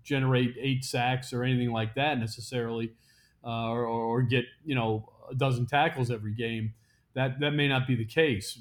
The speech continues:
What you wanna watch when you watch him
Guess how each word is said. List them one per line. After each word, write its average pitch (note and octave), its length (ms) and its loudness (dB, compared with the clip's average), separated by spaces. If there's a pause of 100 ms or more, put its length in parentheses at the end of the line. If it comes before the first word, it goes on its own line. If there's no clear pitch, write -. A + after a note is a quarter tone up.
(120)
What C3 260 0
you D3 80 -2
wanna D#3+ 280 2
watch C#3+ 440 2
when C#3 160 2
you C3+ 120 0
watch C3 320 2
him A#2+ 400 0